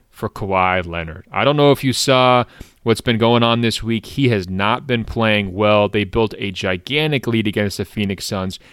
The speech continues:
uh, on Sunday night, nearly blew the entire thing. Down the stretch, Kawhi misses four jumpers in a row,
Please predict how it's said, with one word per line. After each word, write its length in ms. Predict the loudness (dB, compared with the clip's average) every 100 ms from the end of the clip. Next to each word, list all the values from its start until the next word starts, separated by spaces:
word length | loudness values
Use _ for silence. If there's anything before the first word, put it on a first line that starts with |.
| -20 _ -4
uh, 220 | -2 0
on 240 | 0 0
Sunday 380 | 0 0 2 2
night, 340 | 2 0 -2 -4
nearly 520 | -2 2 2 2 0
blew 360 | 0 2 2
the 160 | 2 -2
entire 480 | -4 -2 0 2 2
thing. 380 | 0 -4 -4 -6 -14 -20 -20 _ -4
Down 360 | 0 2 2
the 80 | 0
stretch, 580 | -2 0 2 2 -2 -8
Kawhi 500 | -6 0 2 2 0
misses 440 | 0 -2 -2 -6
four 640 | -8 -6 2 6 6 6 2 -2
jumpers 640 | -2 0 0 -2 -4 -4
in 200 | -6 -4
a 120 | -2 -4
row, 720 | -6 -2 2 6 6 4